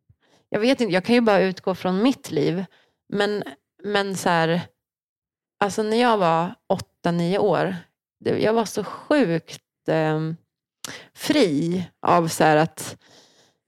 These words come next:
nej, men jag gillade ganska mycket att ta plats och sätta upp teatrar och, eh, liksom bara var,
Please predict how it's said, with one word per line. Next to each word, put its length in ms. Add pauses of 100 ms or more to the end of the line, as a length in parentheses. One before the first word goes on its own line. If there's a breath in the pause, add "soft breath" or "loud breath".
(160)
nej, 180
men 100
jag 180
gillade 760 (120)
ganska 220
mycket 180
att 120
ta 140
plats 760
och 140
sätta 260
upp 180
teatrar 960
och, 200 (640 loud breath)
eh, 200
liksom 500
bara 340
var, 460